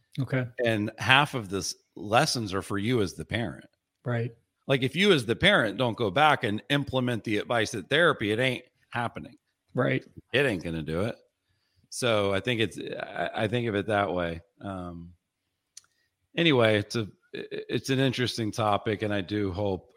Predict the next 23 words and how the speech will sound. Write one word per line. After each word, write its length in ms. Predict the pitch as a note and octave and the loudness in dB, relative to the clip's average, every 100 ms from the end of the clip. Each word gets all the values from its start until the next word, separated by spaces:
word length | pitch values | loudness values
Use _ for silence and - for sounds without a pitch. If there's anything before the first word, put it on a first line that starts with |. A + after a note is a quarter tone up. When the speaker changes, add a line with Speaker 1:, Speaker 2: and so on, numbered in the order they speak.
| - | -12
Speaker 2:
you 160 | G#2+ | -6
know, 140 | G2+ G2 | -2 -2
I 300 | - G#2+ A2 | 0 2 4
was 180 | A2+ - | 4 2
hoping 400 | A2 G2+ A2 G#2 | 0 2 0 2
that 140 | G#2 | 2
maybe 280 | A2 G#2 G#2+ | 2 2 2
conferences 720 | - C#3 D3+ B2 - F#2+ F2 | 4 4 4 0 0 -2 -2
would 300 | F#2+ F#2 E2 - _ _ _ _ _ _ | -2 -2 -4 -14 _ _ _ _ _ _
have 240 | - F2+ F2+ | -8 -4 -4
a 60 | |
panel 420 | A2+ E3 A3 C3+ | 4 6 6 6
or 280 | G2 F#2 F#2 | 4 4 4
have 240 | F#2+ G#2+ G2+ | 4 2 4
a 220 | A2+ A2+ - _ _ _ | 2 0 -6 _ _ _
fireside 640 | - - G#2+ B2 - C3+ C3 | -4 2 6 6 6 4 6
chat 280 | - C#3 D3 | 6 8 6
about 340 | B2+ C#3+ D3 | 6 6 6
mental 260 | D#3 D3+ C#3 | 6 6 6
health. 480 | D#3+ D#3 D#2+ - - | 6 4 -2 -8 -8
Uh, 480 | C3 G#2+ G2+ F#2 F#2+ | 0 2 4 2 0
I 100 | G2 | 0
think 280 | B2+ A#2 | 2 2